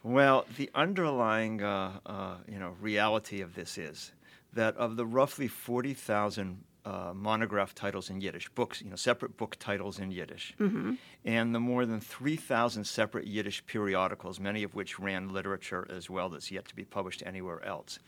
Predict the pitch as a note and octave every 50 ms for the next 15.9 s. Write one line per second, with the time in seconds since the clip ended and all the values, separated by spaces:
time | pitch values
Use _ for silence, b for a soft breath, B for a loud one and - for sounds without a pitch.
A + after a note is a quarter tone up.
0 | B B B B B B B - A#2+ G2+ - - C#3 D3+ E3 F#3+ G#3 G3 F#3 D#3+
1 | G#2+ F2+ G2 A2 A2 A#2 A#2+ - - - A2+ A2+ A2 A#2 G#2+ F2+ E2+ G#2 A#2 A#2
2 | C3+ B2+ B2+ - C3 A2+ G2+ A2+ G#2+ G#2+ A2 A2+ C3 - - D#3+ - - C#3 A2+
3 | - - A2+ A2 A2+ A2 A#2 G#2+ F#2+ G2+ - - G2+ G2 - - - A2 A2+ A2
4 | G#2 G#2 - - - G#2+ G2+ G2 - - G#2 F#2+ F#2+ F#2+ F#2 - - - A#2 A2+
5 | - C3 A2 - - G2+ G2 G2 F#2+ - - - - - A2+ A2 A2 - G2 F2+
6 | - - - G2 F2+ - - - - _ B B B B B B B B B B
7 | - B2+ A#2+ - - B2 B2+ C3 C3 C#3+ D#3 F3 F#3 E3 - F3+ D#3+ - _ -
8 | A#2 B2 B2+ - - - A2 G#2 - - - G#2+ G#2 F#2+ - - - - G2 F#2
9 | G2 G2 G#2 G2 G2+ F2+ - - G2+ G#2 G2+ G2 - - F2 E2 F#2 G2 F#2+ -
10 | - F#2+ E2 F#2 F2+ - - F#2+ F#2 F#2+ G2 - - F2+ F2+ E2+ F2+ F2+ - -
11 | F#2 E2+ E2 - - E2+ E2+ E2 - - - A#2 A#2+ G#2+ D#2+ B1+ - - - B
12 | B B B B B B B B - - B2 A#2+ A#2 C3 D#3+ F3+ D3 B2+ D#2+ F2+
13 | A2 - - B2 E2+ F#2+ B2+ C#3 - - A2+ G#2 - - A#2+ A2+ A2+ G#2+ C#2+ E2
14 | A2 G#2 - G2 G2+ G2 G2 G#2 G2+ - F#2+ F#2+ G2 - - G2 F#2+ G2+ G2 F#2
15 | E2+ - G2+ G2 F#2+ F2+ - - G2 G2+ A#2 A2+ - - - - - -